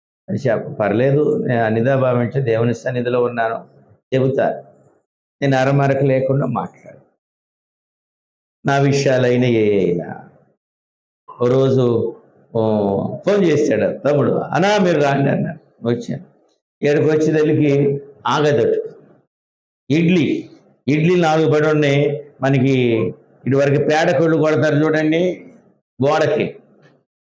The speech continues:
అట్లా చట్నీలు కొట్టుండే. ఇటుపక్కేమో కొబ్బరి చట్నీ,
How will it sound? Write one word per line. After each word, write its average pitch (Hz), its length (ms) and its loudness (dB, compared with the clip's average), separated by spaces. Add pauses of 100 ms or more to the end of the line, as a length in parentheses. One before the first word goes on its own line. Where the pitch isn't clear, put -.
(180)
అట్లా 165 340 -2
చట్నీలు 180 460 2
కొట్టుండే. 156 440 0
ఇటుపక్కేమో 160 1080 0 (480)
కొబ్బరి 143 220 2
చట్నీ, 170 600 0